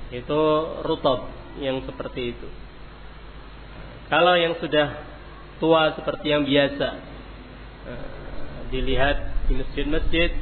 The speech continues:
maka ini adalah tamar yang sudah hitam atau yang sudah tua. Biasanya itu sudah tersimpan lama, sudah enam bulan mungkin, bahkan mungkin sampai di Indonesia itu sudah tersimpan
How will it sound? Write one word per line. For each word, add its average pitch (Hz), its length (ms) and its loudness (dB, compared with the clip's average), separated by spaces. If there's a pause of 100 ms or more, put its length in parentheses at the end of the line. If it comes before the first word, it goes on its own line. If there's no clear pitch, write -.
(140)
maka 135 380 4
ini 135 180 6
adalah 139 560 2
tamar 135 320 2
yang 117 160 -2
sudah 117 240 -4
hitam 135 400 0 (720)
atau 117 240 -6
yang 123 160 -2
sudah 123 260 -2 (300)
tua. 147 320 4 (640)
Biasanya 127 560 -2
itu 151 240 -2
sudah 131 240 0
tersimpan 135 480 -4
lama, 147 560 2 (540)
sudah 131 260 -2
enam 120 320 -2
bulan 127 380 0 (100)
mungkin, 120 300 -10 (400)
bahkan 139 420 2
mungkin 143 480 0
sampai 131 320 0
di 135 60 2 (100)
Indonesia 123 540 0
itu 151 100 -8
sudah 123 240 -4
tersimpan 131 560 -6